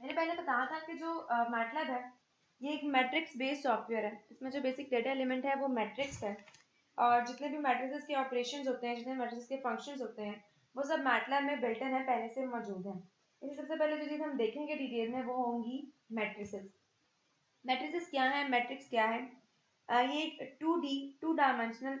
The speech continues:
array है। Array क्या होती है? Array एक number of sets, अ, set of, set of numbers है, यानी कि, अ, numbers, real numbers, complex numbers, किसी भी तरह के numbers जो हैं वो इस set का हिस्सा हो सकते हैं और उस set को अरे कहते हैं।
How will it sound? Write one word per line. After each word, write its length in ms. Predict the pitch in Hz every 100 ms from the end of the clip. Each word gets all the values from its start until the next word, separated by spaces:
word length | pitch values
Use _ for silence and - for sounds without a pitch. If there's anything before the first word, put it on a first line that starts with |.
| -
array 180 | 220 220
है। 360 | 214 190 196 - _ _ _ _ _
Array 220 | 262 330
क्या 180 | 349 359
होती 260 | 339 339 330
है? 140 | 330
Array 120 | 311 311
एक 100 | 311
number 260 | 277 254
of 140 | 277 277
sets, 360 | 240 202 -
अ, 80 | 240
set 220 | 240 269
of, 140 | 269 277 -
set 120 | 285
of 140 | 285 247
numbers 340 | 208 214 208
है, 200 | 190 - _ _ _ _ 233
यानी 260 | 247 277
कि, 80 | 277
अ, 400 | 277 277 233 233
numbers, 560 | 233 240 240 269 269 233
real 200 | 226 269
numbers, 360 | 277 262 277
complex 440 | - 247 233 233 269
numbers, 360 | 254 254 262
किसी 140 | 285 320
भी 100 | 311
तरह 200 | 285 269
के 100 | 285
numbers 360 | 254 233 247
जो 60 | 240
हैं 280 | 262 240 233
वो 340 | 247 285 - _ _ _
इस 120 | - 285
set 280 | 285 269 -
का 60 |
हिस्सा 340 | 302 262 269 269
हो 180 | 269
सकते 300 | 233 254 254
हैं 80 | 277
और 100 | 277
उस 120 | 277
set 240 | - 277 -
को 80 | 269
अरे 280 | 240 220
कहते 300 | 226 196 196
हैं। 220 | 202 -